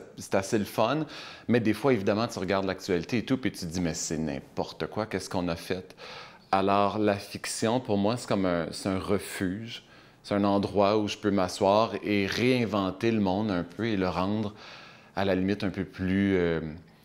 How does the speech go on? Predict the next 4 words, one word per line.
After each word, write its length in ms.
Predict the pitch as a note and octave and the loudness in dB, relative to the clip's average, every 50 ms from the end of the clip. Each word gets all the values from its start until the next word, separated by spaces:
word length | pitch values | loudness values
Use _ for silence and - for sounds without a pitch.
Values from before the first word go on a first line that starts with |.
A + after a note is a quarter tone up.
| - - - _ _ _ - | -20 -20 -20 _ _ _ -10
agréable, 640 | - F2+ - F#2+ E2 F#2 F2+ F2 F2+ F#2+ G2 F2+ F2 | -8 -4 -4 -2 0 2 2 2 4 2 2 0 -2
ludique, 460 | F2 E2+ D#2 D#2+ F2 F2 F#2 F#2+ - | -6 -6 -4 -2 0 0 0 0 -2
fantaisiste, 880 | - F#2 F2 - - F#2 F2+ D#2+ D#2 E2+ F2 F2+ F#2+ - - - - - - - - - | -4 -6 -4 -4 -4 -4 -4 -2 -2 0 0 0 -2 -4 -8 -14 -16 -18 -20 -20 -16 -10
qu'importe. 760 | - G2+ F2+ E2+ - - - F#2 G2+ G#2+ - - - - - | -6 -4 -4 -4 -4 -4 -4 -4 -4 -4 -6 -12 -18 -20 -20